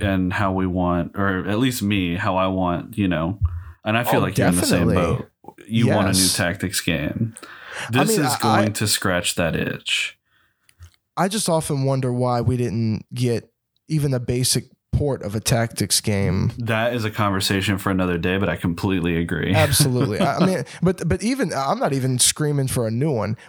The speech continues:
Speaker 2: If a new one would be fantastic, but just give us an old one, like,
Speaker 1: Yeah.
Speaker 2: on the Switch. That'd be great. I
Speaker 1: Absolutely.
Speaker 2: mean, just give us, you know, F F Tactics Advance. I mean, like, that's good enough.
Speaker 1: Totally.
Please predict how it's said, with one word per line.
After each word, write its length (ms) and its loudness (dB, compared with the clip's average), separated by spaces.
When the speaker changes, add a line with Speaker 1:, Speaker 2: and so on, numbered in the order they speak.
Speaker 2:
If 140 0
a 40 0
new 140 2
one 120 0
would 80 -2
be 80 -2
fantastic, 720 0
but 140 0
just 260 2
give 160 0
us 140 2
an 120 0
old 280 0
one, 320 0
like, 280 4
Speaker 1:
Yeah. 60 0
Speaker 2:
on 100 2
the 60 0
Switch. 400 0
That'd 200 4
be 60 4
great. 100 2
I 60 4
Speaker 1:
Absolutely. 160 2
Speaker 2:
mean, 120 2
just 260 0
give 160 0
us, 320 0
you 160 0
know, 160 0
F 240 -2
F 160 -2
Tactics 540 -2
Advance. 520 0
I 60 0
mean, 160 2
like, 220 -2
that's 260 0
good 160 0
enough. 480 -4
Speaker 1:
Totally. 420 0